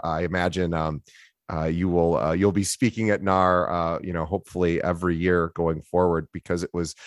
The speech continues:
it was, it was controversial at times, but it was really well, uh, uh, explained. And I think it's, it's a, a discussion that, uh, or, or a lecture, so to speak, um, that really all of our listeners need to hear. Um, and so I believe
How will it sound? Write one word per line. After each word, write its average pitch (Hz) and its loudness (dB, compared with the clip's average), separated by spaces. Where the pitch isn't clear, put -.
it 107 0
was, 104 2
it - -4
was 107 0
controversial 135 2
at - -2
times, 117 0
but 104 -2
it - -8
was 92 -2
really 110 4
well, 92 4
uh, 87 -2
uh, 85 -8
explained. 123 2
And 98 2
I 101 0
think 117 0
it's, - -2
it's 95 -2
a, 90 2
a 85 -6
discussion 98 0
that, 87 -2
uh, 87 -4
or, 90 0
or 85 0
a 85 -2
lecture, 90 0
so 87 -2
to 80 -6
speak, 82 -6
um, 87 -2
that 85 -2
really 107 2
all 101 4
of 117 4
our 98 2
listeners 92 -6
need 98 -4
to 85 -16
hear. 107 0
Um, 101 4
and 113 0
so 113 8
I 107 4
believe 160 -2